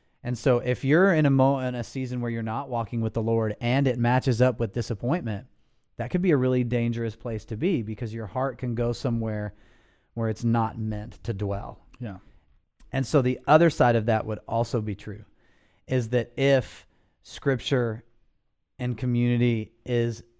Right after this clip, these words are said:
Speaker 1: is a part of your life, then when you do experience disappointment, you can be insulated from that disappointment becoming bitterness,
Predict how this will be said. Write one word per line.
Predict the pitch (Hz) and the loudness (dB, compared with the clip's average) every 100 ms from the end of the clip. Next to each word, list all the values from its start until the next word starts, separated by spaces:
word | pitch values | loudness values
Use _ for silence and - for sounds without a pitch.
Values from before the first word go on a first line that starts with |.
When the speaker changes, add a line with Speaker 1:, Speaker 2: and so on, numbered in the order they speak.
| - | -4
Speaker 1:
is | 131 131 127 | 2 2 2
a | 120 | 0
part | 127 120 | 2 2
of | 110 | 2
your | 113 107 | 2 2
life, | 104 98 - - _ _ _ _ _ _ - | 0 -2 -8 -18 _ _ _ _ _ _ 0
then | 131 135 | 4 6
when | 139 | 6
you | 135 | 6
do | 127 143 | 6 4
experience | 160 - 127 117 110 101 | 2 0 0 0 -2 -6
disappointment, | 117 - 101 113 110 104 98 _ _ _ _ _ _ - | -10 -10 -8 -6 -6 -8 -12 _ _ _ _ _ _ -18
you | 123 120 135 156 | -12 -2 4 4
can | 156 147 | 4 2
be | 131 123 | 2 -2
insulated | - 151 190 131 110 98 101 98 - _ _ _ | -2 -2 0 0 0 0 -2 -6 -12 _ _ _
from | _ 135 | _ 2
that | 127 117 | 4 2
disappointment | 117 135 135 - 131 110 113 | 2 2 0 2 2 2 -2
becoming | 113 107 127 107 | -2 0 2 0
bitterness, | 98 113 104 98 - - - | -2 -4 -4 -6 -12 -18 -20